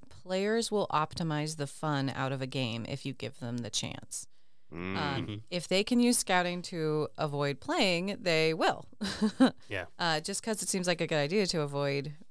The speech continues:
Speaker 1: uh, risk-taking, um, or,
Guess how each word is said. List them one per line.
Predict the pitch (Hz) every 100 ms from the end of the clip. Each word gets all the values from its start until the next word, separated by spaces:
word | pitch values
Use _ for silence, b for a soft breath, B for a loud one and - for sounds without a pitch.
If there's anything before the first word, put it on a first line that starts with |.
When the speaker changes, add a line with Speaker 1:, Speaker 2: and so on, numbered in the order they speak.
| - - -
Speaker 1:
uh, | 156 143 135 127 - - -
risk-taking, | 151 165 170 - - 151 131 135 123 127 -
um, | 139 127 123 - 151 - - - -
or, | 147 139 131 131